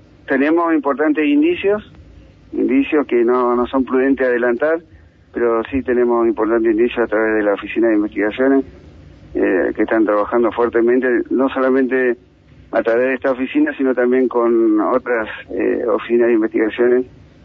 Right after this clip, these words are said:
y de, de unidades especiales que dependen de la Dirección de Delitos.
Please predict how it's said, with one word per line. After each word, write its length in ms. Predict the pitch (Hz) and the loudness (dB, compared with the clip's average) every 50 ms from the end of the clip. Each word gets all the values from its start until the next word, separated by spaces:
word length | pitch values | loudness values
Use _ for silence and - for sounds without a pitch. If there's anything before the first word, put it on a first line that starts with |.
| - - - | -20 -8 -4
y 140 | - 110 104 | 0 0 2
de, 720 | 101 101 95 92 90 82 73 76 80 - - - 92 92 | 2 2 2 2 2 0 0 0 -2 -2 -2 -2 -2 -2
de 320 | - - 101 98 92 90 - | -2 -2 0 0 2 2 2
unidades 400 | - 107 110 110 113 117 117 110 | 4 4 2 2 2 0 -2 -2
especiales 580 | - - 107 - - 120 123 123 127 123 120 - - - - - _ _ - | -2 -4 -6 -4 -2 -2 0 0 0 -2 -2 -4 -10 -20 -20 -20 _ _ -4
que 80 | - 110 | -2 0
dependen 420 | 110 104 - 120 117 120 113 107 | 0 0 0 0 2 2 2 2
de 140 | 107 104 98 | 2 0 0
la 80 | 101 | 0
Dirección 480 | 101 101 101 104 95 - 113 113 113 107 107 104 | 0 0 0 -2 -2 -2 0 2 2 2 2 2
de 80 | 107 | 2
Delitos. 280 | 101 107 95 - - | 2 0 0 -2 -6